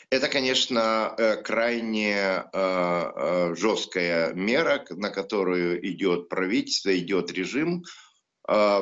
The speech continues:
поскольку раньше, ну, скажем, применение смертной кары было значительно ограничено у-, отдельными категориями преступлений.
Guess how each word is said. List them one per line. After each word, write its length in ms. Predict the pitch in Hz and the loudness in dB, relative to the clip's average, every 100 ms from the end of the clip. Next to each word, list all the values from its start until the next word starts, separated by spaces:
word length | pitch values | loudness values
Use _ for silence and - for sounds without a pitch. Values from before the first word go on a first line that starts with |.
| 98 | 0
поскольку 1200 | 101 - 139 135 127 - 107 120 117 110 107 - - | -2 0 0 0 -2 -8 0 2 4 4 2 -2 -4
раньше, 800 | 104 143 185 175 - 123 110 107 | 0 0 0 -4 0 4 4 4
ну, 120 | 117 | 2
скажем, 600 | 117 117 117 113 107 107 - | -2 0 0 0 -4 -6 -4
применение 680 | 110 113 117 120 117 110 104 | -2 2 2 2 2 0 0
смертной 540 | - 117 - 107 104 | 0 0 0 -2 -2
кары 480 | - 143 175 135 117 | 0 0 0 0 0
было 420 | 101 110 110 110 | 0 2 4 2
значительно 600 | 107 110 - 117 98 101 | 0 -4 -6 -8 -6 -2
ограничено 880 | 98 92 104 110 98 - 80 78 71 - - | -2 0 0 -2 -4 -6 -4 -4 -4 -10 -4
у-, 140 | 107 | 2
отдельными 760 | 101 - 101 90 101 87 87 85 | 2 0 -4 -2 0 0 -2 -4
категориями 800 | 87 87 90 90 85 78 78 80 | -6 -6 -4 0 2 0 -2 -6
преступлений. 880 | - - 117 123 139 135 131 123 | -6 -6 -8 -2 0 0 -2 -4